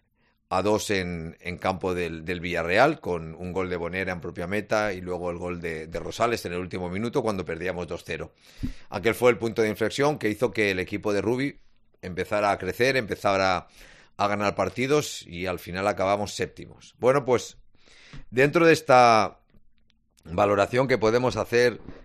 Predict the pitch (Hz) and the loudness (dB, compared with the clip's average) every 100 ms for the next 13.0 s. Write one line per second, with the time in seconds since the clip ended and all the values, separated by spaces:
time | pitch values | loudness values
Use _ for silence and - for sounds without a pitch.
0 | - - 95 101 98 92 98 - 117 113 | -20 -8 -2 0 -2 -2 -2 0 0 0
1 | 107 - 110 104 113 95 90 107 104 104 | 0 0 0 0 -2 -2 -2 0 0 0
2 | 107 98 87 - 117 98 82 - _ _ | -2 -2 -4 -6 -6 -4 -4 -8 _ _
3 | - _ _ _ - 104 101 98 95 92 | -20 _ _ _ -2 0 0 -2 -4 -6
4 | - - - 104 - 113 110 - _ _ | -10 -12 -8 -8 -2 0 0 -6 _ _
5 | - 120 113 - 120 113 107 107 101 95 | -2 -2 -2 -4 -4 -2 -2 -2 -2 -2
6 | 92 98 113 113 104 101 - _ _ _ | -2 0 0 0 -2 -4 -6 _ _ _
7 | _ _ _ _ - - - 113 113 110 | _ _ _ _ -12 -10 0 2 2 0
8 | 107 98 87 110 120 113 101 85 - - | 0 -2 0 6 6 6 -2 -4 -6 -16
9 | - _ _ _ _ _ _ _ _ - | -20 _ _ _ _ _ _ _ _ -2
10 | 98 107 110 107 104 85 101 95 - 90 | 0 2 2 0 -4 0 0 0 -4 -6
11 | 95 95 90 87 85 92 90 - 123 120 | 0 2 4 2 -2 -4 -4 0 -2 -2
12 | 98 82 76 104 101 98 107 110 - 73 | -6 -6 -4 -4 -2 2 2 2 -4 -14